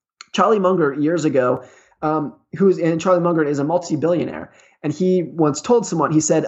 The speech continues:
"I have no desire to get rich. I just always wanted a glorious independence."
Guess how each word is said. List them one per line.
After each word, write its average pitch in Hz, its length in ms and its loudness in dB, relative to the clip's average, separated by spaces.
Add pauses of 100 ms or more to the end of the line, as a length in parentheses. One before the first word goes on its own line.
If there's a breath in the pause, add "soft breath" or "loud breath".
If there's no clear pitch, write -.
"I 151 140 0
have 170 340 2
no 180 380 2
desire 185 500 2
to 180 120 -4
get 147 220 -2
rich. - 480 -8
I 160 80 -6
just 156 380 -2
always 156 280 2
wanted 151 300 0
a 139 60 -2
glorious 143 500 0
independence." 131 720 -6